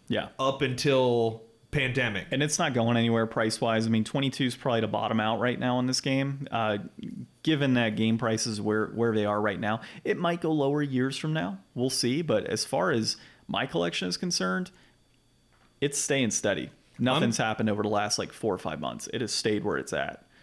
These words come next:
Speaker 1: So I'm, I'm kinda wondering if, if this is the new, new bottom out, this twenty-two sixty-four right now.
Speaker 2: I'm gonna go even further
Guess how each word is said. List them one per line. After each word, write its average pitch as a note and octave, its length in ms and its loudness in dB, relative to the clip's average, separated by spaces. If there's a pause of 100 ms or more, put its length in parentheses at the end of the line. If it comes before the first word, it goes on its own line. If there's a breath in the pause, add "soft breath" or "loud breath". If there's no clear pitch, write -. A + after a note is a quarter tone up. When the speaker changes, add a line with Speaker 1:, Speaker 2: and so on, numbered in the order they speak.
(180 soft breath)
Speaker 1:
So G#2+ 340 2
I'm, A2+ 600 0
I'm B2 140 -2
kinda C3 200 0
wondering A2 480 2
if, - 280 -2
if - 160 -6
this B2 180 0
is A2+ 180 -2
the A2 80 2
new, A#2 440 4 (300)
new B2+ 260 2
bottom A2 320 0
out, - 220 -6 (280)
this A2 180 -2
twenty-two A2+ 500 0
sixty-four - 540 -6
right - 220 -8
now. - 260 -8 (400)
Speaker 2:
I'm D#3 180 0
gonna F3+ 180 2
go A#2+ 720 2 (680)
even B2+ 340 -2
further G2+ 680 -4